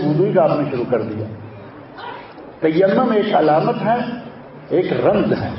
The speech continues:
اور وہ نبی اکرم صلی اللہ علیہ وسلم نے بتائی کہ دونوں ہاتھوں کو زمین پہ مار کے چہرے پہ مارو اور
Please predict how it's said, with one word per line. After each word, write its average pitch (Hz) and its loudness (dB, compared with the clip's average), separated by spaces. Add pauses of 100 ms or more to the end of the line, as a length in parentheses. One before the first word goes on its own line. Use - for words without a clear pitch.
(580)
اور 190 6
وہ 214 8 (160)
نبی 208 4
اکرم 190 4
صلی 160 0
اللہ 180 4
علیہ 175 -2
وسلم 175 2
نے 165 4
بتائی 160 4
کہ 170 2
دونوں 175 4
ہاتھوں 165 4
کو 165 2
زمین 156 4
پہ 160 6
مار 156 4
کے 160 0 (100)
چہرے 151 2
پہ 180 2
مارو 196 4 (360)
اور - 4